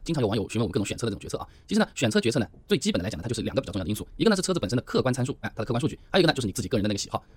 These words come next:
那个客观参数来说呢，大家微信上面直接问我，我直接就可以给你回答啊，照片也好，语音也好，文字也好，都蛮简单的。那还有一个因素就是个人喜好，这个个人喜好其实在选车决策中是占了非常大的比重的，哎，喜欢就喜欢，不喜欢就是不喜欢的。那关于这点呢，大致上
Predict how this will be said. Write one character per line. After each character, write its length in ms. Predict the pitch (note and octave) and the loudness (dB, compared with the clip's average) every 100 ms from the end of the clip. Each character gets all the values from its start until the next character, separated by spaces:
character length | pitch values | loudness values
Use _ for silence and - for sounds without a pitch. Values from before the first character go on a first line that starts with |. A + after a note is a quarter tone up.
| - | 0
那 100 | F#3+ | 0
个 80 | - | 4
客 140 | - G3+ | 6 6
观 80 | |
参 100 | G#3 | 6
数 80 | G3+ | 4
来 60 | F#3+ | 4
说 80 | D3 | 2
呢， 80 | - | 2
大 60 | - | 6
家 100 | C#3 | 6
微 100 | D#3 | 6
信 60 | |
上 60 | C#3+ | 6
面 40 | |
直 60 | A2 | 6
接 40 | |
问 80 | C3+ | 4
我， 60 | A2+ | 2
我 80 | - | -2
直 60 | |
接 40 | A2 | -2
就 60 | |
可 60 | G2+ | -2
以 20 | |
给 60 | G2+ | -2
你 40 | |
回 60 | G2+ | -2
答 80 | - | -4
啊， 120 | G2+ - | -6 -4
照 80 | F2 | -2
片 100 | F#2+ | -2
也 60 | |
好， 100 | G2 | -2
语 60 | F#2 | 0
音 80 | A2 | 0
也 60 | |
好， 80 | G#2 | -2
文 100 | G2 | -2
字 60 | G2+ | -4
也 40 | |
好， 60 | - | -2
都 80 | G#2 | -2
蛮 60 | |
简 80 | G2 | 0
单 80 | G2+ | -2
的。 80 | - - - | -4 -12 2
那 100 | F#3 | 2
还 80 | - | 6
有 40 | G3 | 6
一 20 | |
个 40 | |
因 60 | G3+ | 6
素 60 | F3+ | 4
就 40 | |
是 60 | E3+ | 4
个 140 | G3+ | 4
人 60 | D#3+ | 4
喜 140 | - | 2
好， 160 | C#3+ - - | 0 0 0
这 80 | - | 6
个 40 | B3 | 6
个 160 | - G#3+ | 8 8
人 80 | G3 | 8
喜 100 | G2+ | 2
好 80 | |
其 60 | G#2 | 2
实 80 | C3+ | 2
在 80 | C3+ | 2
选 140 | G#2+ | 2
车 100 | F#2 | 2
决 100 | B2+ | 2
策 80 | A2+ | 2
中 80 | A#2 - | 0 0
是 80 | |
占 80 | E3+ | 0
了 40 | - | 2
非 120 | B3 | 2
常 120 | - | 0
大 40 | |
的 60 | - | -2
比 80 | - | -4
重 100 | G2 | -6
的， 60 | - | -6
哎， 100 | - - | -6 -2
喜 120 | B2 | 2
欢 80 | A3 | 2
就 60 | |
喜 80 | A#3 | 2
欢， 80 | F#2+ | -2
不 80 | A3 | -2
喜 60 | |
欢 40 | D#3 | -2
就 60 | |
是 40 | G#3+ | -2
不 40 | |
喜 100 | - | -4
欢 80 | - | -4
的。 80 | - - - | -6 -10 -8
那 60 | - | 2
关 40 | G#3+ | 4
于 40 | |
这 80 | A3 | 6
点 100 | - | 2
呢， 60 | - - | 0 4
大 120 | G3+ | 4
致 100 | D#3 | 6
上 120 | - | 0